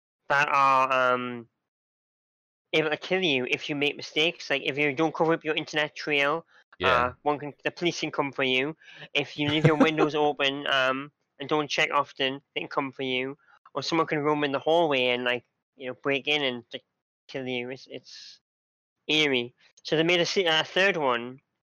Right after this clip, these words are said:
Speaker 1: Um, I was watching it yesterday. Quite interesting.
Speaker 2: Sounds like a game that, uh, uh, I'd,
Speaker 1: It's
Speaker 2: I'd probably fail at.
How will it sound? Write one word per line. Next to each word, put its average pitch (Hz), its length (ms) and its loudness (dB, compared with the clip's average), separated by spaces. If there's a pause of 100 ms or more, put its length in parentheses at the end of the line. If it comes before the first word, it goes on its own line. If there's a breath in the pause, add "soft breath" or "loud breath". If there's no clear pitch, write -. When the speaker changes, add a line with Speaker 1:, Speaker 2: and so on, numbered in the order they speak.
(260)
Speaker 1:
Um, 127 280 2
I 135 80 2
was 131 100 -2
watching 147 300 0
it 123 40 -4
yesterday. 165 560 -2 (640)
Quite 143 180 -4
interesting. 131 560 -8 (420)
Speaker 2:
Sounds 104 180 -8
like - 160 -12
a - 40 -12
game 87 360 -8
that, 80 220 -4
uh, 69 420 -8 (140)
uh, 78 160 -6 (300)
I'd, 76 220 -6
Speaker 1:
It's - 400 -14 (340)
Speaker 2:
I'd 104 160 -2
probably 110 340 -2
fail 107 300 -4
at. 78 200 -6